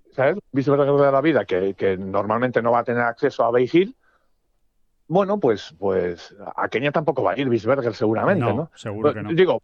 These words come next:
Speaker 1: pa-, para, para entendernos, ¿no? De, de qué tipo de perfil de jugadores
Speaker 2: Sí,
Speaker 1: estamos hablando.
Speaker 2: sí, sí,
Speaker 1: Jugadores
Speaker 2: sí.
Speaker 1: que normalmente no van a estar en Kenia nunca,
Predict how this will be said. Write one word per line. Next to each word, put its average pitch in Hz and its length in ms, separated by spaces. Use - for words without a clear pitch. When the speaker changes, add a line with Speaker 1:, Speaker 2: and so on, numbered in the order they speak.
Speaker 1:
pa-, 135 200
para, 131 400
para 139 200
entendernos, 135 520
¿no? 175 120
De, 131 240
de 135 220
qué 156 120
tipo 160 260
de 120 40
perfil 151 300
de 151 60
jugadores 151 320
Speaker 2:
Sí, - 40
Speaker 1:
estamos 131 260
hablando. 170 240
Speaker 2:
sí, 131 140
sí, 135 100
Speaker 1:
Jugadores 143 340
Speaker 2:
sí. - 60
Speaker 1:
que 113 120
normalmente 127 560
no 110 100
van 120 140
a 117 40
estar 135 200
en 127 80
Kenia 147 280
nunca, 208 380